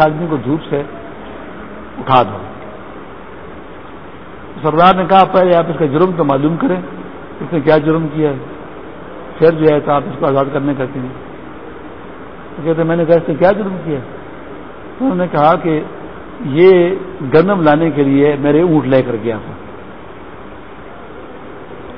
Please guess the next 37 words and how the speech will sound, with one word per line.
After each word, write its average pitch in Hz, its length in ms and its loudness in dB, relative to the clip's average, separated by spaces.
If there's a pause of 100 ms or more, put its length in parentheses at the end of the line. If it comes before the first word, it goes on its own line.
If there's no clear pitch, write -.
(840)
اور 147 120 4
گندم 165 340 6
زیادہ 185 220 10
تھی، 180 120 0
اونٹ 170 220 2
تھوڑے 180 240 8
تھے۔ 147 220 2 (140)
مثلاً 156 380 2 (100)
ہارون 156 340 4
پر 151 180 6 (640)
دس 160 200 6
من 170 180 4
ڈالنے 160 340 6
تھے 156 120 4
تو 139 120 2
اس 139 140 2
نے، 147 60 -2
اس - 140 -8
میں 135 120 -4 (640)
پندرہ 156 320 4
من، 123 140 2
بیس 143 320 2
من 175 80 -2
ڈالے، 160 280 2 (1300)
دگنا 160 220 6
اس 156 180 2
نے 147 80 -2 (160)
بوجھ 143 180 6
ڈالا۔ 131 240 0 (2500)
اور 165 200 6
اگر 160 100 8
پہنچنا 185 400 6
اگر 160 140 6
تھا 160 180 6
دو 143 180 8
دن 196 200 4
میں 170 140 2